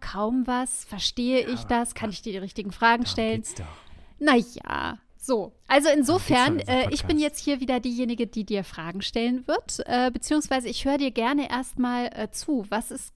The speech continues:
Speaker 1: genau passiert?
Speaker 2: Ja, also ich, ich hab natürlich gewusst, dass die Frage kommt und wollte mir jetzt, ich hab mir schon im Vorfeld überlegt, wie viel man eigentlich sagen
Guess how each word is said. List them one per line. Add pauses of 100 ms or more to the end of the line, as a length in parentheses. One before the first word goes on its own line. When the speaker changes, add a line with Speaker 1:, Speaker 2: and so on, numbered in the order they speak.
Speaker 1:
genau
passiert? (1700)
Speaker 2:
Ja, (180)
also (140)
ich, (420)
ich
hab (260)
natürlich
gewusst,
dass
die
Frage
kommt
und
wollte
mir
jetzt,
ich
hab
mir
schon
im
Vorfeld
überlegt, (100)
wie
viel
man
eigentlich
sagen